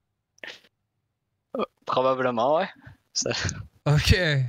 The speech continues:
Speaker 1: <laughs>
Speaker 2: Mais attends, tu m'as dit, tu, tu fais des, et tu veux faire quoi plus tard ?
Speaker 1: Euh, jouer dans des petites équipes.
Speaker 2: Non,
Speaker 1: Ouais.
Speaker 2: mais dans la vie.
Speaker 1: Hmm. Sincèrement, je sais pas.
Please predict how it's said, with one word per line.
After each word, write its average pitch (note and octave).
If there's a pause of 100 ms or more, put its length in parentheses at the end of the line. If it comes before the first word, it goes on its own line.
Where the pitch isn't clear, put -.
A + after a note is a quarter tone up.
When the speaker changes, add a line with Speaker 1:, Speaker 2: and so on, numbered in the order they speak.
(500)
Speaker 1:
<laughs> -
Speaker 2:
Mais -
attends, A3+
tu A#3
m'as A#3+
dit, C#4+
tu, A#3 (180)
tu G#3
fais G#3+
des, G3+
et E3+
tu A3
veux A3
faire A3
quoi A3+
plus F#3
tard ? D#3 (1400)
Speaker 1:
Euh, C3
jouer B2+
dans A#2+
des G#2+
petites A2
équipes. - (160)
Speaker 2:
Non, F#3+
Speaker 1:
Ouais. E3
Speaker 2:
mais D3+
dans D#3
la E3
vie. D3 (1300)
Speaker 1:
Hmm. A#2 (540)
Sincèrement, B2+
je -
sais A2
pas. G#2